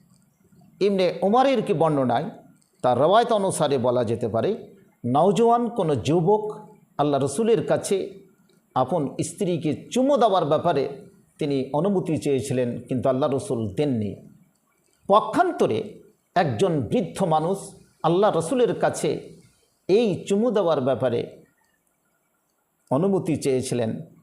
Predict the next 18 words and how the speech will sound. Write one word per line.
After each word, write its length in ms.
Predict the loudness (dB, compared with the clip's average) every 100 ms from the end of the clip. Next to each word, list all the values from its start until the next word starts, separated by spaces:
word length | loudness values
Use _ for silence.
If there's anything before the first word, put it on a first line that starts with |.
| _ _
কিন্তু 280 | -6 -4 -4
তিনি 380 | -4 -4 -4 -6 -12 _
সেই 480 | -6 0 0 0 -2 -2
বৃদ্ধ 560 | -4 -2 0 0 0 -4 -14 -20 _
সাহাবীকে 720 | -14 -2 0 2 2 0 -2
তিনি, 440 | -2 -2 -2 -4 -8 -20 _
আহ, 580 | 0 2 4 2 2 -2 -4 -8 -8 -2
অনুমতি 440 | 0 0 0 0
দিয়েছিলেন 580 | 0 0 0 0 0 -4 -10 -20 _ _ _
এবং 360 | -2 0 0 -2
সেই 220 | 0 0
বৃদ্ধ 600 | 0 0 0 2 2 2 -4 -12 -18
সাহাবী 500 | -2 2 2 2 2
বলেন 420 | 2 2 2 2
বা 120 | 0
বৃদ্ধ 380 | 0 -2 -2 0
লোকটি 440 | 2 2 -2 -4 -2
বলেছিলেন, 640 | -2 -2 -2 -2 -4